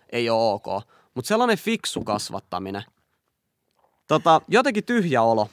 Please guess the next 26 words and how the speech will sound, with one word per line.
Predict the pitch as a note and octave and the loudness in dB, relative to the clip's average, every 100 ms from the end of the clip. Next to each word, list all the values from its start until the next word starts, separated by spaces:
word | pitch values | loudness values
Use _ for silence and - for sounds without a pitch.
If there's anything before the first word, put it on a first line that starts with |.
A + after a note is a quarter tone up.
| - | -4
En | D#3+ | 0
oikein | G3 F3+ | 0 0
tiedä, | F#3+ F3 D3 | 0 0 0
mitä | C#3 B2+ | -2 -4
pitäisi | A#2+ - | -4 -4
tehdä. | C#3 A#2 | 0 4
Ainoa | B2+ B2+ | 4 2
tavoite | A#2+ A#2+ G#2+ G#2 | 0 -2 -2 -4
on | G2+ | -2
vaan | G2+ | -4
selvitä | G#2+ G2+ F#2+ F#2+ G2+ | -4 -6 -8 -10 -4
viikonlopulle. | A#2 G#2 - F2+ F#2 - F#2+ F#2+ - _ _ _ - | -2 -2 -6 -8 -8 -10 -10 -10 -12 _ _ _ -2
Mun | D3 F#3 | 0 2
tippi | E3+ E3 - D3+ | 2 -2 -2 -2
tähän | D3 D3 C3+ | 0 0 0
näin, | C3+ C3+ - _ _ _ A#2 | 0 0 -4 _ _ _ -4
miten | A2 | -2
mä | A#2 | 0
ratkaisin | A#2 - A#2 A2+ | 0 -2 -6 -2
sitä | A2+ G#2 | 0 2
ongelman. | A2+ A2 G#2+ G#2+ G#2 | 0 -4 -4 -6 -6
Mä | A2+ | -4
ru-, | B2 B2+ | -4 -4
mä | C3+ B2 | -6 -4
niinku | A#2+ B2 | -4 -4
miettisin, | C3+ B2 - A2+ A2+ G#2+ | -2 -2 -4 -10 -8 -8